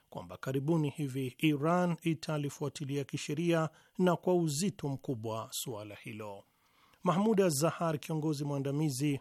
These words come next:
wa harakati ya mukawama wa Kiislamu ya Palestina, Hamas, amesema watu wanaoitakidi kwamba kuwa na uratibu wa kiusalama na Israel ni mkakati wa kitaifa wanaisaliti ardhi ya Palestina, watu wake na matukufu yake.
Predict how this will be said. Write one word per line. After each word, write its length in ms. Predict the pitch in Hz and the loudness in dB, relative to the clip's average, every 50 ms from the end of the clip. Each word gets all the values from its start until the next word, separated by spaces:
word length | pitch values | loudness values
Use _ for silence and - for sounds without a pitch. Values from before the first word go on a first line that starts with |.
| - | -4
wa 80 | - 113 | -8 -8
harakati 540 | 104 104 107 104 - - 147 143 - - 151 | -8 -8 -10 -8 -6 -4 -4 -4 -4 -6 -6
ya 40 | 139 | -4
mukawama 540 | 139 - - - 156 151 147 143 139 143 | -4 -6 -6 -4 -4 -4 -2 -2 -4 -4
wa 60 | 139 127 | -6 -6
Kiislamu 560 | - - 147 127 - - 165 160 160 156 156 | -6 -8 -8 -8 -4 -2 -2 -2 0 0 -2
ya 100 | 151 139 | -2 -4
Palestina, 840 | - - 143 139 131 131 127 - - - 185 165 156 147 139 131 131 _ _ _ _ _ - | -4 -6 -8 -8 -6 -8 -10 -8 -4 -2 -2 0 0 -2 -4 -6 -8 _ _ _ _ _ -8
Hamas, 640 | - - 180 170 170 156 123 110 - - - - - _ _ _ _ _ _ _ | -2 0 2 4 4 2 2 0 -2 -4 -4 -4 -8 _ _ _ _ _ _ _
amesema 460 | - - 90 - - 165 156 156 151 | -14 -10 -6 -4 -2 -2 0 2 2
watu 360 | 151 170 175 165 - - 190 | 4 4 2 2 0 0 0
wanaoitakidi 840 | 175 175 170 170 170 170 165 - 180 165 - - 247 262 180 175 | 0 2 2 2 2 2 2 0 -2 -2 0 0 0 0 0 -2
kwamba 540 | 143 - - 196 202 196 190 165 170 165 160 - - - _ _ _ _ _ - | -6 -4 0 2 2 2 4 2 2 0 0 -4 -8 -18 _ _ _ _ _ -4
kuwa 280 | - 160 175 180 175 | 0 2 4 4 4
na 120 | 170 165 160 | 4 4 2
uratibu 500 | 160 156 156 151 - - 185 180 165 165 | 2 2 2 0 0 -2 -2 0 0 0
wa 80 | 160 | 0
kiusalama 640 | - - - 151 - - - 156 160 160 160 156 151 | -2 -4 -6 -6 -4 -2 -2 0 0 2 2 2 2
na 120 | 151 160 | 2 2
Israel 360 | 170 165 147 147 147 151 151 147 | 2 2 2 2 2 2 2 2
ni 160 | 147 143 147 | 2 2 0
mkakati 580 | 143 127 - 139 - - 151 143 143 - - | -2 -2 -4 -6 -4 -2 -2 -2 -2 -2 -2
wa 120 | 147 139 135 | -2 -2 -2
kitaifa 720 | - - 139 - - 135 127 117 - - - 110 104 98 95 _ - _ _ _ _ _ _ | -2 -6 -6 -4 -4 -4 -4 -4 -6 -6 -6 -6 -6 -6 -8 _ -20 _ _ _ _ _ _
wanaisaliti 840 | - - 98 95 92 95 - - - 156 147 147 147 139 - - 139 | -10 -10 -8 -8 -8 -6 -4 -4 -2 -2 0 0 0 -2 -2 -2 -4
ardhi 320 | 135 135 139 135 120 131 131 | -2 -2 -4 -4 -4 -4 -4
ya 100 | 127 127 | -4 -4
Palestina, 800 | - - 135 131 127 131 - - - 226 220 208 202 190 185 - - - | -6 -8 -8 -6 -6 -6 -6 -6 -4 0 2 4 4 4 2 0 -2 0
watu 500 | 175 185 190 185 180 - - - 185 175 | 2 2 4 2 2 -2 -2 -2 0 2
wake 500 | 170 160 143 - - 147 135 127 127 - | 2 0 0 -2 -2 -2 -2 -2 -2 -2
na 140 | - 139 135 | -2 -2 -2
matukufu 540 | 127 120 - - 123 - - 131 - - - | -2 -6 -8 -10 -12 -12 -10 -12 -12 -10 -12
yake. 440 | 117 107 101 - - 127 107 101 | -12 -12 -12 -12 -10 -10 -10 -10